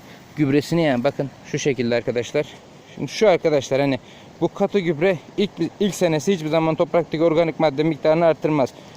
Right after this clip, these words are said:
Şöyle yaptığınızda arkadaşlar bu gübrenin içini göreceksinizdir. "Aa, işte o siyah bir şey nasıl oluyor, toprağın verimi nasıl, toprak içine mi çekiyor?" Hayır arkadaşlar, hayvanın sindiremediği ot miktarı bu. Bakın biz bunu,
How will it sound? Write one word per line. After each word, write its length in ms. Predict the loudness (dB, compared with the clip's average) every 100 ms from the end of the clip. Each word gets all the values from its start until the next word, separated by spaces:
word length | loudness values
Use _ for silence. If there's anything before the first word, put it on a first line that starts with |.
| -8
Şöyle 280 | 2 4 6
yaptığınızda 500 | 4 2 0 2 2
arkadaşlar 480 | 2 0 -2 -2 -2
bu 80 | -2
gübrenin 340 | 2 2 2
içini 240 | 0 0
göreceksinizdir. 800 | 2 2 2 0 -2 -2 0 -2 -4 -16 -14 -2
"Aa, 240 | 2 4
işte 280 | 2 0 0
o 120 | 0
siyah 340 | 0 0 0 0 -6
bir 40 |
şey 280 | -2 0 2
nasıl 260 | 0 0 0
oluyor, 440 | 2 4 4 4
toprağın 400 | 2 2 2 2
verimi 260 | 2 2 0
nasıl, 260 | 0 -2
toprak 360 | -2 -2 -2 -2
içine 160 | -2
mi 60 | -2
çekiyor?" 240 | -2 0
Hayır 160 | 2 4
arkadaşlar, 500 | 2 2 -2 0 0
hayvanın 360 | 2 4 2 0
sindiremediği 640 | -2 0 2 2 2 2
ot 160 | 2 0
miktarı 420 | -2 0 2 2
bu. 100 | -2 -6 -8 -2
Bakın 240 | -2 -2 -6 -18 -20 -20 -20 -4 2
biz 180 | 2
bunu, 320 | 4 4 4